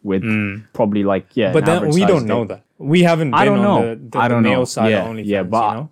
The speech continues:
Speaker 1: I ha-, yeah, we haven't. But my, that's my, that's my best guess.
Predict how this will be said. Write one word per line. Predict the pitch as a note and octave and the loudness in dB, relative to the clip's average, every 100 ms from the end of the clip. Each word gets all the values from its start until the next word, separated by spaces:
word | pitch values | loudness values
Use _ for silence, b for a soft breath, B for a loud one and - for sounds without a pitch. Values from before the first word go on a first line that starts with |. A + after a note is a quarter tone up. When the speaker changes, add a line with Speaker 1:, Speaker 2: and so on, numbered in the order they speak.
| _ | _
Speaker 1:
I | A#2 | -6
ha-, | B2 A#2 - | -2 -4 -6
yeah, | G#2+ A2 | -4 -2
we | G#2 | -2
haven't. | G2+ F#2+ F2+ | -6 -8 -10
But | F#2 | -4
my, | G#2 A#2 | -2 -2
that's | G#2+ A2 - | -2 -4 -4
my, | G#2+ F2+ - | -8 -10 -10
that's | A2 - | -10 -6
my | G#2 | -6
best | F#2+ F#2 | -6 -6
guess. | - E2+ - - | -8 -10 -10 -14